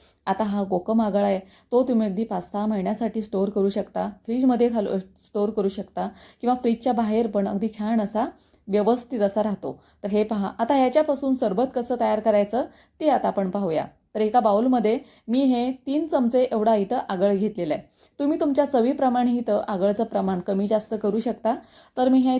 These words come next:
तीन चमच्यांपासून अगदी पाच सहा ग्लास इथं मी तयार करणार आहे. तर हे मी पाणी घेतलेलं आहे. आता इथे पाणी घातल्यानंतर ह्याचा रंग तुम्ही बघू शकता, अजिबात आपण इथं फूड कलर वापरलेला नाहीये, तरी पण अगदी मस्त ह्याला रंग आलेला आहे. नॅचरल पद्धतीनं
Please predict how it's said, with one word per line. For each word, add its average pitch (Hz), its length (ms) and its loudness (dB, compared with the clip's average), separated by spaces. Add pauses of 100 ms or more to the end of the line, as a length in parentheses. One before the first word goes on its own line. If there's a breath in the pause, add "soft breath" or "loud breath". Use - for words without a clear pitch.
(120)
तीन 269 260 -2 (100)
चमच्यांपासून 247 640 0 (100)
अगदी 196 220 -4
पाच 190 360 -6
सहा 220 180 -4
ग्लास 208 380 0
इथं 202 200 0
मी 208 180 2
तयार 170 240 0
करणार 165 320 -4
आहे. 151 100 -6 (420 soft breath)
तर 208 60 -2
हे 220 220 4
मी 233 240 2 (300 loud breath)
पाणी 220 240 2
घेतलेलं 262 380 2
आहे. 220 100 2 (280 loud breath)
आता 226 200 0
इथे 269 260 2
पाणी 262 340 2
घातल्यानंतर 254 640 2 (300 soft breath)
ह्याचा 226 220 0
रंग 220 220 2 (100)
तुम्ही 262 160 4
बघू 226 240 2
शकता, 220 460 -4
अजिबात 240 440 0
आपण 233 280 -2
इथं 233 180 -2
फूड 233 260 -4
कलर 262 260 2
वापरलेला 208 580 2
नाहीये, 196 400 -2
तरी 208 140 -2
पण 240 200 -2
अगदी 196 220 -2
मस्त 220 340 -2
ह्याला 214 340 2 (100)
रंग 196 300 0
आलेला 180 320 0
आहे. 175 220 -4 (540 loud breath)
नॅचरल 233 420 4
पद्धतीनं 277 560 2